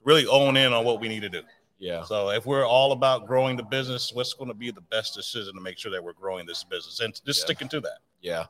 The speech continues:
Speaker 1: Sticking to that.
Speaker 2: So you all are in growth mode right now.
Speaker 1: Yeah.
Speaker 2: Um, what have been some of the, some of the, the challenges that you've seen from a growth standpoint in regards to, you know, your marketing and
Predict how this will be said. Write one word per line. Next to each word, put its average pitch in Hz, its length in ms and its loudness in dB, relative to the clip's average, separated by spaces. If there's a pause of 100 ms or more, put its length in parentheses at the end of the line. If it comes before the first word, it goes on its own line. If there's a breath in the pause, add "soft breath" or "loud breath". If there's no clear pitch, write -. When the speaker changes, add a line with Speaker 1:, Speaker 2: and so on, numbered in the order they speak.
(140 soft breath)
Speaker 1:
Sticking - 320 -10
to 127 120 -6
that. 85 300 -10
Speaker 2:
So - 180 -2
you 131 220 2
all 131 200 6
are 107 600 2 (560)
in 120 220 -4
growth 110 360 2
mode 90 280 -4
right 85 240 -6
now. 82 400 -10 (200)
Speaker 1:
Yeah. 123 160 2 (160)
Speaker 2:
Um, 95 520 -2 (260)
what 131 140 4
have 117 160 2
been 113 220 2
some 104 280 0
of 101 180 -2 (140)
the, 95 540 -4 (400)
some 113 160 -4
of 104 60 -4
the, 98 140 -4 (100)
the 104 80 -12
challenges 101 520 -4
that 95 120 -6
you've 98 160 -6
seen 95 260 -2
from 92 160 -8
a 87 60 -6
growth 104 320 2
standpoint 92 600 -2
in 92 60 -10
regards 92 480 0
to, 90 400 0
you 95 80 -6
know, 92 60 -4
your 90 160 -4
marketing 95 720 0
and 90 360 -8